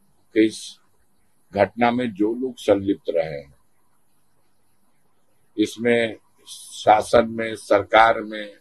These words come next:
पुलिस विभाग में, मुख्तार ने खुद अपने पत्र में लिखा है, एसटीएफ के सुप्रीमो जो है अमिताभ यश साहब, उसमें संलिप्त हैं।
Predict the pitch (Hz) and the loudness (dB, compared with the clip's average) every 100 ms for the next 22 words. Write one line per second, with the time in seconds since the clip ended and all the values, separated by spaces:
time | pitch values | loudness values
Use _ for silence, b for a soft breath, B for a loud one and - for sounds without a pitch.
0 | _ _ _ _ _ _ _ 113 120 113 | _ _ _ _ _ _ _ 0 2 -2
1 | 110 107 90 104 117 107 107 101 95 _ | -2 -2 4 4 4 0 -8 -8 -10 _
2 | _ _ _ _ _ _ _ _ _ _ | _ _ _ _ _ _ _ _ _ _
3 | 104 107 _ 113 117 120 117 - 120 - | -12 -12 _ 6 6 4 -6 -4 0 0
4 | - 120 - 113 117 120 117 110 104 110 | -2 -8 -2 0 0 -2 -4 -2 -2 4
5 | 104 101 85 - _ _ _ _ _ _ | 4 4 2 -4 _ _ _ _ _ _
6 | _ _ _ _ _ 120 107 - 117 123 | _ _ _ _ _ 0 0 -4 -2 2
7 | 120 - 117 107 - 120 110 113 113 120 | 2 2 0 0 -2 -2 0 0 -2 -2
8 | 104 107 104 107 104 92 _ _ _ _ | -2 -4 -2 0 0 -2 _ _ _ _
9 | _ - 107 110 110 110 101 98 110 104 | _ 0 0 2 6 8 6 4 4 4
10 | - 80 80 - _ _ _ _ _ _ | 0 0 0 -4 _ _ _ _ _ _
11 | _ _ _ _ _ _ _ _ _ _ | _ _ _ _ _ _ _ _ _ _
12 | _ 123 113 113 117 - 101 98 95 92 | _ -4 -4 -2 -2 0 0 0 -2 -4
13 | _ 73 | _ -16